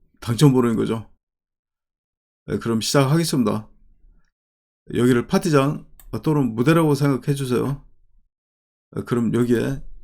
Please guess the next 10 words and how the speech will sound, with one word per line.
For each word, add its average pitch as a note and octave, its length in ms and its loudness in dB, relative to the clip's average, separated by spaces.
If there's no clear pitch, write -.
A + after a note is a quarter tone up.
여자 B2 320 0
두 B2 100 -2
분이 C3+ 220 2
나타납니다. C3+ 680 0
네, - 200 -8
여자분들은 D#3+ 720 2
보통 C#3+ 260 2
이렇게 C3 240 0
붙어 - 200 0
다니세요. C#3+ 640 0